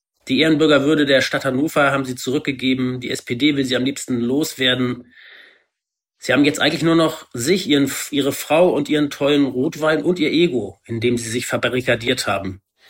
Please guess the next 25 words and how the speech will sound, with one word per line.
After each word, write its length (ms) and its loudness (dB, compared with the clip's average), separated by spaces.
hinter 240 2
das 140 2
sie 80 -2
sich 180 -2
zurückgezogen 680 0
haben, 340 -4
wie 140 -2
ein 120 -2
angeschossenes 760 -4
Tier. 420 -4
Sie 100 -8
waren 160 2
mal 160 2
richtig 380 -2
groß, 400 0
die 120 -2
Agenda 340 0
zwanzig 440 -6
zehn, 540 0
das 180 -8
Nein 240 0
zum 200 -2
Irakkrieg, 720 -2
alles 280 -2
unvergessen. 840 -4